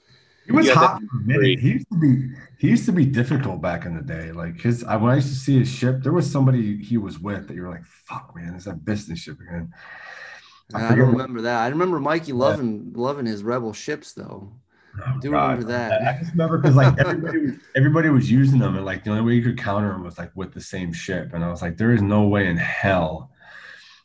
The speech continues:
Speaker 1: that"
Speaker 2: Oh, so pretty much like the fleet is now anyway, so.
Speaker 3: Yeah, the fleet's terrible. I don't know. Talk about
Speaker 2: Uh,
Speaker 3: airing grievances. Fleet's terrible right now. There's been, it's been stale for a year. It's terrible.
Speaker 2: Yeah,
Speaker 1: <laughs>
Speaker 2: ever
Speaker 3: Year
Speaker 2: since
Speaker 3: plus.
Speaker 2: ever
Speaker 1: Yeah.
Speaker 2: since Maleficent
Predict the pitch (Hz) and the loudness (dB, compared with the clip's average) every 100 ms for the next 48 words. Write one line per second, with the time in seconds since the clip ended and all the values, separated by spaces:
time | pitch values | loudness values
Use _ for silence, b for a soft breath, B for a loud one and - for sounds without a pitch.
0 | _ _ 95 90 110 117 135 170 160 143 | _ _ 2 2 2 0 0 2 2 2
1 | 143 - 127 - - 131 110 98 104 101 | 0 -2 -2 -4 -4 0 2 0 0 -2
2 | 98 95 69 71 69 - - 85 _ _ | 0 -4 -8 -10 -14 -16 -14 -16 _ _
3 | 139 135 123 123 269 - - - 107 120 | -4 -2 -4 -6 -8 -8 -10 -14 -8 -8
4 | 101 90 - _ 139 127 - - _ 147 | -8 -14 -20 _ -10 -10 -12 -18 _ -8
5 | 139 127 160 160 123 104 123 120 98 101 | -6 0 2 2 0 -2 -4 -4 -6 -14
6 | - - 180 - - 117 110 95 95 95 | -18 -10 -10 -10 -8 -8 -8 -10 -14 -14
7 | 98 98 135 131 156 139 143 139 151 143 | -16 -12 -12 -10 -12 -10 -12 -8 -8 -6
8 | 127 - _ - - 147 160 165 135 117 | -8 -10 _ -18 -4 -2 0 -2 -6 -6
9 | 120 160 117 - - 156 170 120 101 - | -4 -4 -6 -10 -12 -8 -6 -8 -12 -20
10 | b b b b b - 127 147 - 104 | b b b b b 4 6 6 4 4
11 | 175 190 - 127 156 - - - _ _ | 4 2 -2 -6 -6 -8 -14 -20 _ _
12 | _ _ _ _ _ _ _ - 107 131 | _ _ _ _ _ _ _ -6 -2 0
13 | 123 113 110 - - 104 | 0 0 -2 -4 -12 -14